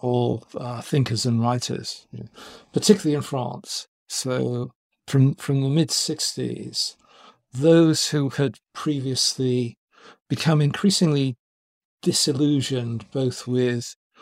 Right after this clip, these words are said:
Moscow-style communism, Marxism, and become increasingly dissatisfied with U S-led democracy because of the Vietnam War and other wars.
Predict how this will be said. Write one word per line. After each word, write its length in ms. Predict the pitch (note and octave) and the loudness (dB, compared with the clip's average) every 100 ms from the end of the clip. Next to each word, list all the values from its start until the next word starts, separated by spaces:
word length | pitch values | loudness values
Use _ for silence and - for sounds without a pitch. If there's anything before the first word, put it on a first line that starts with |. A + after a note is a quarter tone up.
| - _ | -20 _
Moscow-style 1800 | C3+ D3+ C#3+ - - B2 A#2 B2 - - - B2+ A#2+ A#2+ A#2 A#2 A2+ - | 2 2 2 0 0 -2 -2 -4 -2 -4 -2 -2 0 -2 -2 -2 -4 -10
communism, 680 | - B2+ A#2+ G#2+ B2 A#2+ A#2+ | -4 -2 0 -2 -2 -4 -2
Marxism, 800 | A#2+ A#2 - - G#2 A#2 B2+ - _ _ - - _ _ | -2 -2 -4 -8 -6 -6 -6 -10 _ _ -20 -20 _ _
and 540 | - D3+ D3+ D3 C#3+ - _ _ _ _ _ _ | 2 4 6 6 4 2 _ _ _ _ _ _
become 400 | - B2 D#3 C#3+ | -4 0 4 4
increasingly 840 | D3+ C#3+ C3+ D3 - C3+ C3 B2+ A#2+ | 2 -2 -2 -2 -2 -2 -2 -4 -4
dissatisfied 1120 | - - - B2+ B2 - C3 B2 A#2 A2+ A2+ - _ _ _ _ | 0 0 0 -2 -4 -4 0 0 0 0 -4 -12 _ _ _ _
with 400 | C3 C3 B2 A#2 | 0 2 0 0
U 240 | B2+ C3 | 4 4
S-led 720 | B2+ A#2 - - B2+ B2 A#2+ - _ | 4 2 0 2 2 2 0 -4 _
democracy 880 | - B2 C3 - - - - F#2 F#3+ _ _ _ _ | 0 0 0 -4 -2 -2 -4 -10 -14 _ _ _ _
because 280 | B2 - A#2 | -8 -4 -4
of 80 | A2+ | -4
the 80 | |
Vietnam 520 | A#2 B2 B2 A#2+ A#2+ A#2 | 0 0 2 -2 -2 -2
War 380 | A#2+ A#2+ A#2 | 0 0 0
and 140 | A2+ A2+ | -2 -2
other 180 | B2 B2 | -2 -4
wars. 600 | G#2+ - - C2+ - | -6 -10 -10 -10 -10